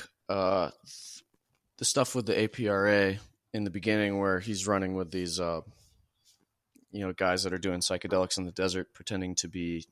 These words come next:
you know, Pueblo Indians. Um, I had written that just kind of as, like, an experiment, and I didn't know if it was going to go anywhere. That's where,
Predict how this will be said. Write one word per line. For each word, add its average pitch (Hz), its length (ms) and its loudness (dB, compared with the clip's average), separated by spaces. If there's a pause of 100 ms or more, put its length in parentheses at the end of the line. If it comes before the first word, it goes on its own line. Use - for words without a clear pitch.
(140)
you 87 120 -10
know, 80 220 -10
Pueblo 87 380 -2
Indians. 87 420 -4 (1040)
Um, 85 320 -6 (2000)
I 127 60 10
had 127 100 10
written 135 220 8
that 127 200 10
just 113 160 4
kind 120 200 4
of 110 100 2
as, 107 120 2
like, 110 200 4
an 101 100 0
experiment, 117 640 2 (100)
and 107 300 4
I 107 80 6
didn't 107 260 2
know 107 540 4 (240)
if 110 220 2
it 104 100 4
was 104 180 2
going 101 300 2
to 90 60 -4
go 95 260 2
anywhere. 110 440 4 (600)
That's 120 300 6
where, 113 160 2